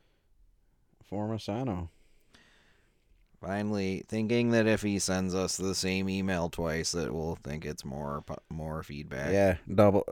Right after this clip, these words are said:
Speaker 1: double down on the same message. <laughs>
Speaker 2: Uh, yes, brothers, I know it's been too long.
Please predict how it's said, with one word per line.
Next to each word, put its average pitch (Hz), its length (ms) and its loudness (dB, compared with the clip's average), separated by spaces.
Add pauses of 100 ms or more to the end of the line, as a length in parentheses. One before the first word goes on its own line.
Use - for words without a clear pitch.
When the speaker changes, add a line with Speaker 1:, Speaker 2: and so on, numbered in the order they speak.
(120)
Speaker 1:
double 101 320 12
down 98 360 8
on 95 160 8
the 98 100 6
same 92 320 2
message. 98 640 0
<laughs> - 40 -20 (1700)
Speaker 2:
Uh, 95 640 0 (360)
yes, 120 480 10
brothers, 123 800 4 (140)
I 101 160 0
know 110 240 6
it's 110 180 6
been 98 320 2
too 104 180 2
long. 85 560 2